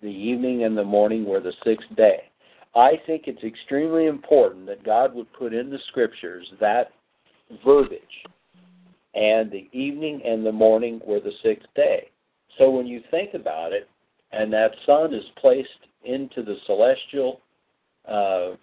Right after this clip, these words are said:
uh, uh, system, if you will, and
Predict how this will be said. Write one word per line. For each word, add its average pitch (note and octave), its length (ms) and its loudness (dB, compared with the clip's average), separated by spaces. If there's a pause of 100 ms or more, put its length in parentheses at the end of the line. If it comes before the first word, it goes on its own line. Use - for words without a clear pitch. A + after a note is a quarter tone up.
(460)
uh, G#2+ 560 -10 (760)
uh, G2 340 -6 (340)
system, A#2+ 500 0
if G#2+ 220 -14
you G#2 100 -8
will, F#2+ 380 -4 (580)
and G#2+ 680 2